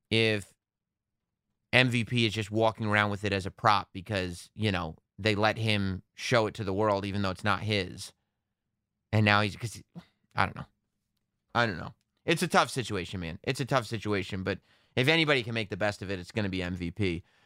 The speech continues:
Um, you had your, uh, Sasha Banks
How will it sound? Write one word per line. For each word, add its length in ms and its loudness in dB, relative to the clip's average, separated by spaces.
Um, 600 4
you 140 2
had 280 2
your, 300 2
uh, 400 4
Sasha 540 2
Banks 400 -2